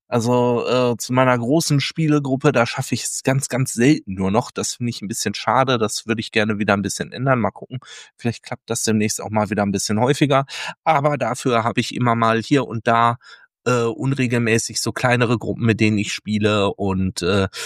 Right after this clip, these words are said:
da kommen dann natürlich, wie man mich kennt, nur knochentrockene Euros und Rosenbergs und so auf den Tisch. Und, ne, ich krieg diesen Satz noch nicht mal richtig zu Ende.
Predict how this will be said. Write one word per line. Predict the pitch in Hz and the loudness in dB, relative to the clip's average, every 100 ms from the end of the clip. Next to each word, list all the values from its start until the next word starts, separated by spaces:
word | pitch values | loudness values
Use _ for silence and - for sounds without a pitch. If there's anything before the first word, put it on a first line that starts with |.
| - - | -10 0
da | 107 | 0
kommen | - 113 110 | 2 2 2
dann | 104 101 | 2 2
natürlich, | 104 - - 131 120 - 123 | 0 0 0 2 2 -2 0
wie | |
man | 113 113 | 2 4
mich | 110 - | 2 0
kennt, | - 110 104 - | 0 0 0 0
nur | 120 120 104 | 2 2 -2
knochentrockene | - 135 123 127 113 - 123 120 113 - | -4 0 2 2 -2 0 -2 2 0 0
Euros | 117 104 107 107 | -2 -4 -6 -6
und | 101 | -6
Rosenbergs | - 110 107 101 98 101 - - | -2 0 2 4 4 2 0 -2
und | 101 98 - | 0 0 0
so | - 104 - | 0 2 2
auf | 101 | -2
den | 98 | -2
Tisch. | - 101 - - | 2 0 0 -4
Und, | 90 92 90 - - - _ _ _ _ _ _ _ _ - | -4 -4 -4 -8 -14 -16 _ _ _ _ _ _ _ _ -4
ne, | 95 | -2
ich | 90 | 0
krieg | - 95 | -2 0
diesen | - 92 87 | 0 0 2
Satz | 90 - | 0 0
noch | 90 | -2
nicht | 85 | 0
mal | - | 0
richtig | 101 - - | 0 -2 -12
zu | - | -6
Ende. | - 143 160 | 0 2 4